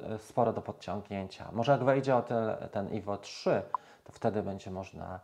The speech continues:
na ten temat porozmawiać. Oni mają jeszcze taką stację do, e, robienia transmisji live, więc mają technologię i jestem pewien, że można gogle połączyć nawet poprzez, mm, H D M I.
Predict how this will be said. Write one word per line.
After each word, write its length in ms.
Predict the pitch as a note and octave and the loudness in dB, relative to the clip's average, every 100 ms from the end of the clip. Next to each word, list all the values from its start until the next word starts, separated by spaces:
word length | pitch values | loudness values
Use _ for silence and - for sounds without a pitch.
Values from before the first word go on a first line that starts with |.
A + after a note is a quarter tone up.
| - - _ _ - | -16 -20 _ _ -8
na 140 | G2 | -8
ten 140 | - F#2 | -8 -10
temat 260 | G2+ G2 | -6 -8
porozmawiać. 640 | - A2+ G#2+ A2+ A2 G#2 - | -4 -4 -2 -2 -2 -2 0
Oni 160 | E3 | 2
mają 180 | F3 F3+ | 4 2
jeszcze 220 | F3 E3+ | 0 -2
taką 240 | E3 E3+ D3 | 0 0 -2
stację 500 | - E3+ E3 D#3+ D3 | 4 4 4 2 4
do, 600 | D3 C#3+ C#3+ C#3 C#3+ C#3 - - | 8 10 10 8 6 4 -2 -4
e, 360 | C3 B2+ B2+ | -2 0 2
robienia 280 | C3+ C#3+ D3 | 2 4 2
transmisji 560 | C#3+ C#3+ E3 A3+ - G#2+ | 6 4 4 -2 -2 -2
live, 380 | G#2+ G2+ - - | -2 -4 -8 -6
więc 260 | B2 - - - - - | -6 -6 -18 -20 -20 -2
mają 280 | G3 A3+ C#3 | 6 6 6
technologię 720 | B2 A#2+ A#2 G#2+ G#2 G#2+ G#2 | 4 4 4 4 0 0 0
i 400 | G#2 G#2+ G#2+ A2+ | 0 -2 -4 -4
jestem 260 | A#2+ - C#3+ | -6 -2 0
pewien, 300 | D3+ C#3+ B2 | 2 2 0
że 100 | G#2 | -2
można 340 | G#2+ G#2 G2+ | -4 -2 -4
gogle 380 | G#2 G#2 G#2 G#2 - - - | -2 -2 -2 -4 -6 -20 -4
połączyć 460 | B2 C3 C#3 B2 C#3 | 2 2 2 -4 2
nawet 240 | C#3+ D3 | 4 4
poprzez, 600 | C#3+ - C#3+ C3+ - - - _ | 0 -2 -2 -2 -8 -20 -20 _
mm, 440 | - B2 A2+ A2 A#2 | -12 -10 -8 -6 -4
H 140 | C3+ | 2
D 220 | C#3+ D3 | 4 6
M 100 | D#3+ | 4
I. 220 | C#3+ A2+ | 2 0